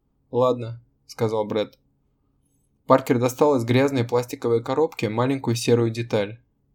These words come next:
с зелеными и красными полосами и снова исподволь бросил взгляд на селектор. Даллас, вытянувшись в кресле, слушал музыку.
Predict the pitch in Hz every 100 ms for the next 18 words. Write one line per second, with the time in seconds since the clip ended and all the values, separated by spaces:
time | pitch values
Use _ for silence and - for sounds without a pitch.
0 | _ 120 113 117 120 143 135 110 - 120
1 | 123 127 117 117 110 104 - 101 104 120
2 | _ _ _ _ _ _ - 120 139 139
3 | 120 - _ _ _ 143 - 131 117 110
4 | 98 113 123 135 117 113 117 120 123 120
5 | 113 104 - - _ _ _ _ _ _
6 | _ _ _ _ _ _ _ _ _ _
7 | - 113 143 147 139 127 127 127 113 113
8 | 120 - - 131 151 - 135 - 117 -
9 | 117 107 107 - 117 113